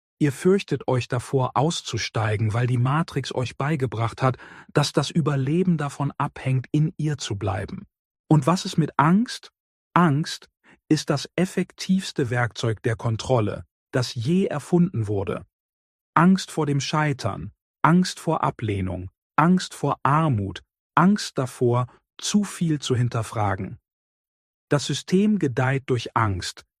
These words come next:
denn ein ängstlicher Geist ist ein gehorsamer Geist. Wenn Menschen Angst haben, suchen sie Sicherheit, und Sicherheit innerhalb der Matrix bedeutet Gehorsam.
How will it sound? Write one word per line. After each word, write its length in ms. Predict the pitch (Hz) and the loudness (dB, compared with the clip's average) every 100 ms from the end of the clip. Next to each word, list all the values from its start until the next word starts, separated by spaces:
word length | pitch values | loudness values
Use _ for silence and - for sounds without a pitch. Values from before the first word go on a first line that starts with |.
| _ | _
denn 240 | 147 151 - | 2 4 2
ein 240 | 139 139 - | 0 0 0
ängstlicher 640 | - 202 240 - 170 - 139 | 0 2 0 -2 -6 -4 -4
Geist 480 | 131 127 117 117 - | -2 -2 -2 -4 -4
ist 260 | 131 - | -4 -2
ein 220 | 147 143 | -2 0
gehorsamer 760 | 139 131 - 170 165 113 101 95 | -2 -4 0 2 2 0 -4 -4
Geist. 560 | 92 104 98 - - - _ _ _ _ | -4 -6 -6 -10 -14 -20 _ _ _ _
Wenn 160 | 143 156 | 4 6
Menschen 400 | 175 202 - 185 | 6 4 2 0
Angst 400 | - 196 - - | 2 2 2 -4
haben, 380 | 110 107 120 110 _ _ | -4 -2 -2 -4 _ _
suchen 400 | 117 165 180 190 | 0 2 4 2
sie 140 | 165 | 0
Sicherheit, 720 | 143 180 - 107 101 98 - - _ - - | -2 -2 -2 -4 -4 -6 -8 -16 _ -16 0
und 180 | 151 131 | 0 2
Sicherheit 600 | 156 202 175 143 139 135 | 0 0 -2 0 -2 -2
innerhalb 500 | 175 185 175 156 151 | 2 4 4 0 -4
der 120 | - 139 | -2 0
Matrix 640 | 135 139 143 - 127 - | 0 0 -2 -4 -6 -4
bedeutet 560 | 139 120 117 113 104 | -4 -2 -2 -2 -6
Gehorsam. 760 | 135 131 170 175 113 98 - - | -4 -4 0 0 0 -6 -8 -14